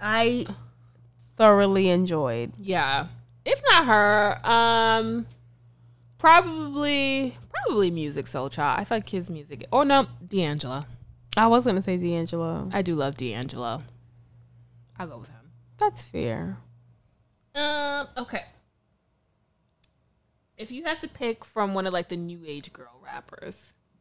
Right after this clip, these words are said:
Speaker 1: Uh-huh.
Speaker 2: which one we picking?
Speaker 1: Um, Doja Cat.
Speaker 2: Rico Nasty.
Speaker 1: Okay.
Speaker 2: Or Tierra Whack. I really enjoy Tierra.
Speaker 1: I cannot get into Tierra Whack. Like,
Speaker 2: Really?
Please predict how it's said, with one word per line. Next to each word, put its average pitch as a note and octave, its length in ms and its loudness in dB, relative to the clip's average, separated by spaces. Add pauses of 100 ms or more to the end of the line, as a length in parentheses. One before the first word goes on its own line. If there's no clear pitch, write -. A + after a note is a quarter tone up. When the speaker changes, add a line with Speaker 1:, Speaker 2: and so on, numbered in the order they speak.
(300)
Speaker 1:
Uh-huh. G3 460 6 (1200)
Speaker 2:
which F3+ 180 -8
one E3 140 -8
we D3 120 -8
picking? C#3+ 480 -10 (320)
Speaker 1:
Um, F3+ 1000 2 (2250)
Doja E3+ 440 0
Cat. E3 340 -4 (1400)
Speaker 2:
Rico D3+ 280 -4
Nasty. C3+ 560 -14 (520)
Speaker 1:
Okay. G#3+ 320 0 (220)
Speaker 2:
Or C4 160 8
Tierra G3 380 4
Whack. C#3 380 -6
I A3 60 2
really A#3+ 320 -2
enjoy F3 280 -2
Tierra. B2 500 -8
Speaker 1:
I C4 120 6
cannot G3+ 440 2
get F3+ 140 0
into F3 220 0
Tierra D#3+ 400 -2
Whack. F#3 220 -4
Like, F#3+ 220 8
Speaker 2:
Really? C#5 340 -2